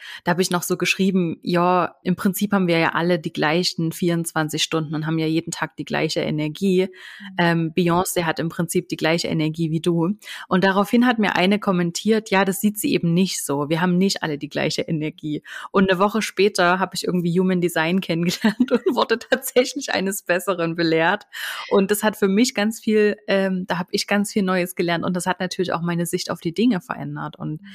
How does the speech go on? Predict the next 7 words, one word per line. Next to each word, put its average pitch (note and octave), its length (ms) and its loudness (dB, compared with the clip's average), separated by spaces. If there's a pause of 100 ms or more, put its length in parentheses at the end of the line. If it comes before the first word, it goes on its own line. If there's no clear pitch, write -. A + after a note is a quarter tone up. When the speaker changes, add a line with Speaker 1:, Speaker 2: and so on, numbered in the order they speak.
(320)
Speaker 1:
wenn E3 120 0
man F#3 160 2
sich G#3 280 -2
das B3 240 0
einfach F#3+ 400 -4
beibehält D3+ 720 -4
und D#3 320 -6